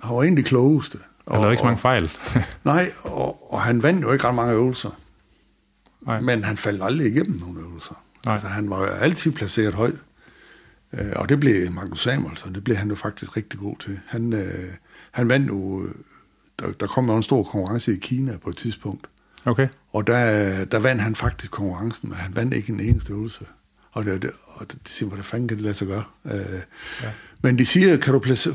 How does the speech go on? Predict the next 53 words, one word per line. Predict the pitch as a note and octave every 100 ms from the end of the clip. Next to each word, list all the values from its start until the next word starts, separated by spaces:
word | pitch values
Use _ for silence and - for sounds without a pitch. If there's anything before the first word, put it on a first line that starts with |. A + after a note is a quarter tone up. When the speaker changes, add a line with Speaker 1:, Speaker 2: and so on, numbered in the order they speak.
| -
Speaker 1:
placere | B2+ B2 - F3+
dig | G#2+
sådan | D3 C#3
midt | C#3+ C3
i, | C3+ C3+
og | -
så | B2+
vinde | A#2+ C3+ A2+
to-tre | G#2+ - C3
øvelser | A2 B2 - F#2
til | A2
V | A2+ G2+ F#2+
M, | G#2+
jamen, | F#2
så | F2
vinder | A#2 A#2 F#2+
du | E2+
hele | G2+ F#2
lortet, | F2+ F2+ -
ikke? | G2 - -
Speaker 2:
Ja. | A2 G#2 - - _ -
Speaker 1:
Ja. | - - _ _ _ _ _ _ _ -
Men | G2+
han, | A#2 F3 G3+
øh, | G#2 F2 - - -
det | -
var | D#3
tit, | - E3+
så | - F3 C#3+ - - - -
vandt | A#2 G#2
han | A2+
ingen | A2+
øvelser, | F#2+ G#2 A#2 F#2
men | F2+
han | G2 F#2 - -
vandt | G#3+
sgu | - -
konkurrencen | G#2 - F#2+ A2 C3 B2
alligevel. | F#2 G#2 G2+ F2 - - C3
Speaker 2:
Ja. | A#2 A2 - - - - - _ -
Speaker 1:
Og, | G#2+
og | A2 G#2
falder | - A#2+ A2
du | A#2
alt | A2+ G#3 -
for |
meget | A#2 C3 C3
igennem | C#3 C#3 A2+
i |
nogle | B2 C#3 C3
øvelser, | B2+ B2+ A2+
ikke, | A2+ A#2 -
og, | - - -